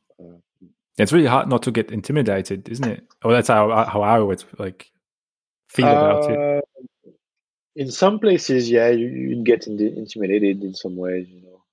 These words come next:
Speaker 1: Uh, but more because some guys looked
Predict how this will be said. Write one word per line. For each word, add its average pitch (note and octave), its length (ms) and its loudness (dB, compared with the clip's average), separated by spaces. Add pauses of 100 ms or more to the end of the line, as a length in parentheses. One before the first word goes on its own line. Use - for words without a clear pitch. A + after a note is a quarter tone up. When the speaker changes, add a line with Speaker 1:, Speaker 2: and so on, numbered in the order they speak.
Speaker 1:
Uh, F2+ 760 -14
but G2 220 -4
more A2 260 4
because G#2 720 0
some G#2 280 0
guys G#2 440 2
looked G2+ 280 0